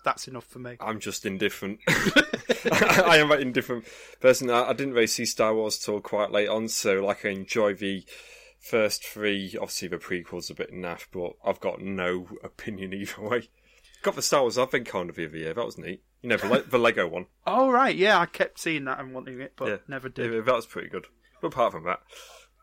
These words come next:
Speaker 1: Anyway, we've babbled on for twenty minutes. Shall we, shall we talk about the film now?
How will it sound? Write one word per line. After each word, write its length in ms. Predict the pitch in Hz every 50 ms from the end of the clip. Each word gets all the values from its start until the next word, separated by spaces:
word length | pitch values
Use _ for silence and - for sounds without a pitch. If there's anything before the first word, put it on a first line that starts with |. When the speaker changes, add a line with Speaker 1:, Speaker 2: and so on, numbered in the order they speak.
| _ _ _ -
Speaker 1:
Anyway, 280 | 226 254 233 180 143 127
we've 220 | 123 170 190 170 165 - - - - -
babbled 320 | 160 - 269 247 214 196
on 100 | 196 180
for 80 | 165 185
twenty 280 | 165 - 196 175 170
minutes. 280 | 170 180 190 143 - -
Shall 120 | - 175 180
we, 180 | 175 180 170 - _ _
shall 100 | - 202
we 60 | 196
talk 160 | 202 220 202 202
about 140 | 208 196
the 60 | 185 -
film 300 | - 175 147 120 120 113
now? 220 | 113 110 127 127